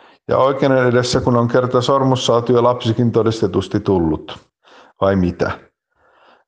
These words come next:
Eiköhän sitä nykyään lasta saa sanoa äpäräksi tai au-au-lapseksi. Siitä tulee vaan marakatit mieleen.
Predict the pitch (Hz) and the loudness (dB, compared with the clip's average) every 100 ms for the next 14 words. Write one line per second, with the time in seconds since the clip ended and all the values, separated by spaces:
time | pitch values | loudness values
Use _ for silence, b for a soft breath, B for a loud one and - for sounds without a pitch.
0 | _ - 120 123 127 123 120 127 135 135 | _ -2 0 2 0 2 0 0 0 0
1 | 139 143 131 127 127 - 117 123 117 127 | 0 2 2 2 0 -2 0 0 0 0
2 | 120 113 117 110 101 - 98 107 104 113 | 2 2 2 2 0 -2 -2 0 2 2
3 | 117 95 95 87 80 80 - - - - | 2 2 2 2 0 -2 -6 -10 -10 -12
4 | - b b b - 147 131 123 139 123 | -14 b b b -2 -2 0 0 2 2
5 | 120 123 123 135 127 107 98 98 95 101 | 4 2 2 2 2 2 0 -2 -2 0
6 | 92 85 - - | 0 0 -2 -8